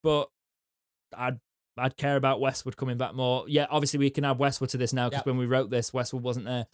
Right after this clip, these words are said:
Speaker 1: Westwood, hopefully, he, unless he severely injured his ribs when he played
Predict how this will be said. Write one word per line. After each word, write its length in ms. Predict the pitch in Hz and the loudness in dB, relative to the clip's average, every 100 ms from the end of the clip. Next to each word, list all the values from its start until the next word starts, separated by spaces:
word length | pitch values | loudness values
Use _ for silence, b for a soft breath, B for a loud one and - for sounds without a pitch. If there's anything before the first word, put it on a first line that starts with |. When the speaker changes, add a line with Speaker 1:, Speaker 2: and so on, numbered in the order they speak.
| b - | b 0
Speaker 1:
Westwood, 340 | 156 156 156 143 | 0 2 -2 0
hopefully, 600 | 170 180 - 156 131 107 _ _ - | 2 2 2 0 0 -2 _ _ -8
he, 260 | - 156 _ _ _ _ _ - | 0 0 _ _ _ _ _ 0
unless 280 | 160 185 196 | 2 4 2
he 60 | 214 | 4
severely 760 | - 180 139 151 196 175 165 | 4 4 4 4 4 4 2
injured 220 | 165 156 | 2 2
his 120 | 151 131 | 0 2
ribs 200 | 156 120 | 2 2
when 120 | 127 | -2
he 60 | 123 | -2
played 320 | - 131 120 | -2 -4 -4